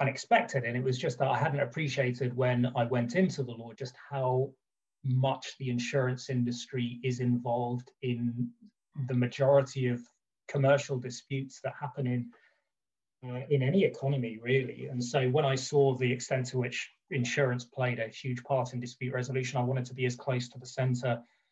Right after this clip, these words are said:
of that market as possible. And then I made the final transition, which was so important for my career, from acting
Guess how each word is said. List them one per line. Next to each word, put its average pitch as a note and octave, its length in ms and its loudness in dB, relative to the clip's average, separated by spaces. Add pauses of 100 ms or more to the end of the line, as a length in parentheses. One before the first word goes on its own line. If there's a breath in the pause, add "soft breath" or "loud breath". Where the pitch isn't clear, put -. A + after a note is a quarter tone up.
(300 loud breath)
of C3+ 120 2
that C3+ 200 4
market B2+ 360 2
as B2+ 100 -2
possible. B2+ 800 -4
And C3 140 2
then B2 440 4
I C#3 60 0
made C3 220 2
the B2 80 -6
final D3 400 -2
transition, B2 560 -2
which B2 260 -8
was A#2+ 240 -6 (1080)
so D#3 220 2
important B2+ 480 2
for C#3 100 -8
my A#2+ 180 2
career, A#2 420 -4
from A#2+ 540 -2
acting B2+ 560 -2